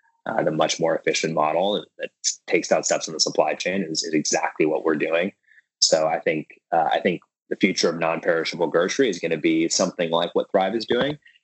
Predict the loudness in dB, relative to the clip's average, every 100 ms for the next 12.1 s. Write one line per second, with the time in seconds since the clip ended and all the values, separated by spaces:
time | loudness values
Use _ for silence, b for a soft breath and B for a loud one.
0 | -2 0 0 -2 -4 0 2 2 2 -2
1 | -2 -2 0 0 2 2 2 0 -2 -6
2 | -8 -12 -18 _ _ _ -2 2 2 0
3 | -2 -4 -8 0 2 2 -2 -2 -2 -2
4 | -2 -2 -2 0 2 2 -2 0 0 0
5 | -2 -4 _ _ _ _ -2 0 2 4
6 | 4 2 0 0 0 0 0 0 -2 -2
7 | 0 2 2 2 0 0 0 0 -2 0
8 | 0 0 0 -2 -2 -2 0 0 0 0
9 | -2 -2 -2 -2 -2 -2 0 0 0 0
10 | 0 0 0 0 -2 _ _ _ 0 2
11 | 2 0 0 -4 -2 -2 -2 -2 -2 -4